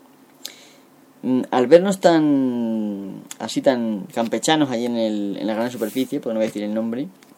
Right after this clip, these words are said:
mi sobrino cogió una bolsa de gusanitos y empezó a comérsela. Y, mm,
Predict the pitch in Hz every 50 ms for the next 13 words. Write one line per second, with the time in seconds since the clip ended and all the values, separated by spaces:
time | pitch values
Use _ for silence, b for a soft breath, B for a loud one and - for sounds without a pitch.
0 | _ B B B B B B - 143 170 160 190 165 160 170 170 - - 135 -
1 | 143 139 135 131 123 - 127 113 113 110 110 98 95 92 - 80 - - - _
2 | - - - 139 143 143 143 269 - - 117 104 98 98 - 87 71 - - -
3 | - _ _ _ _ _ _ _ _ _ _ - - - - B B B B B
4 | B B B B B B B B B B - - - 107 - - - - _ -
5 | 120 156 180 185 190 - - _ - - - 120 123 117 113 110 113